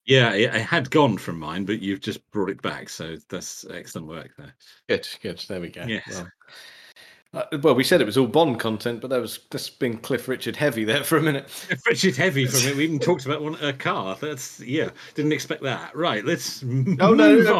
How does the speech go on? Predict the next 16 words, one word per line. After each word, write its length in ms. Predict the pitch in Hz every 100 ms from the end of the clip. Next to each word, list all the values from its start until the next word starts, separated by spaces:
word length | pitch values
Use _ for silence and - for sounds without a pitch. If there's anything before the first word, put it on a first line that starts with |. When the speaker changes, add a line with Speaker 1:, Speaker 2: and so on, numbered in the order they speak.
| 160
Speaker 1:
on. 200 | 120 - _
Speaker 2:
Rover 240 | 180 202 180
seventy-five, 540 | 185 151 151 139 92
it's 100 | -
fine. 180 | 123 95 _ _ _ _ _ _ -
Speaker 1:
That's 220 | 151 135
true. 160 | - 95
It's 180 | 87 -
one 140 | 110
of 80 | 90
our 60 |
Speaker 2:
Yeah. 40 | 78
Speaker 1:
favorites. 420 | - 65 67 - _ - _ _
Speaker 2:
Yes. 180 | 160 151
Speaker 1:
So, 400 | 131 117 113 113
um, 340 | 113 110 107